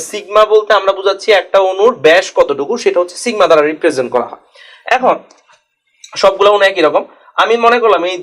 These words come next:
দুইটা অণু, যে দুইটা অণু এই অণুটাকে টাচ করে আছে, মাঝখানে অণুটাকে দুইটা গিয়ে টাচ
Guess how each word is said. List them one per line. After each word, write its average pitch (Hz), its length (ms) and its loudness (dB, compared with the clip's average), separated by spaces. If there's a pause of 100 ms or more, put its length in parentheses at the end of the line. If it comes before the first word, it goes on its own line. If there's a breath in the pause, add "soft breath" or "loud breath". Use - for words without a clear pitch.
দুইটা 208 260 0 (180)
অণু, 190 160 -2 (160)
যে 180 140 -2
দুইটা 180 200 0
অণু 180 160 -2
এই 185 120 -2
অণুটাকে 180 320 0 (100)
টাচ 175 160 0 (100)
করে 185 160 4
আছে, 143 180 -6
মাঝখানে 151 280 -2
অণুটাকে 175 280 0
দুইটা 165 200 -2
গিয়ে 160 160 -4
টাচ 156 140 0